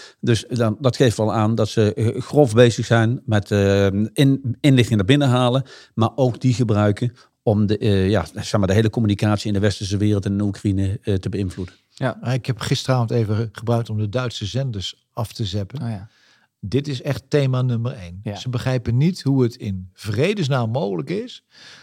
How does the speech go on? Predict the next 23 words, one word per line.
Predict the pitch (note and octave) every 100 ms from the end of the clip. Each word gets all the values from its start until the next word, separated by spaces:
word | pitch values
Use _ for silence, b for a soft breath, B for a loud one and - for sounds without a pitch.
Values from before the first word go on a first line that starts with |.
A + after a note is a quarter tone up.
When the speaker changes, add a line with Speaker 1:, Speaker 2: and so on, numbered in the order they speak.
| B
Speaker 3:
dat | - A2+ -
zo'n | G#2+ F#2+ C#3+ G3
amateuristische | E3 D#3 C#3+ C#3+ C3+ - -
fout | - D#3 D#3+
wordt | C#3+ C#3
gemaakt | - C3+ C3 C3 -
en | A#2+ A2
deze | G#2+ D#3 D#3+
informatie | D#3+ C3+ - B2+ C#3+ D#3 C3+
die | G#2+ F#2+
zo | F2 B2+ G#3
belangrijk | E3+ D3 F3+ D#3 C3+ B2+
is | C3+ C3+ - B B B B
op | - A#2+
tafel | D3+ D3 B2+ B2
ligt | A2+
bij | A2 B2
de | A2+
Russen. | G#2+ G#2+ - G2
Dus | A#2
het | C3+
gaat | A#2+ D3 -
intern | C#3+ B2+ D#3+ F#3+ F#3